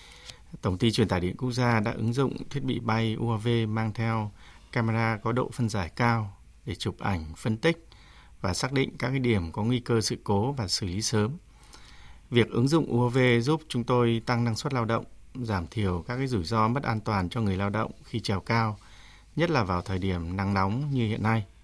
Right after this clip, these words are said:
Bụi bẩn tích tụ trên các cái bề mặt cách điện, à, gây ra tổn thất điện năng. Nếu xuất hiện độ ẩm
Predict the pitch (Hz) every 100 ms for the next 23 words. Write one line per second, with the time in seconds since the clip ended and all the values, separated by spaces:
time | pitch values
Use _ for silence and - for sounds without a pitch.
0 | - - - - - - - - - -
1 | - 135 131 117 95 90 147 156 113 -
2 | 143 131 117 135 139 139 104 98 98 -
3 | 143 143 143 - - - 110 98 92 -
4 | - - 123 113 120 110 110 107 98 85
5 | 139 120 101 113 113 104 - - - -
6 | - - 120 120 170 147 160 - 98 -
7 | 101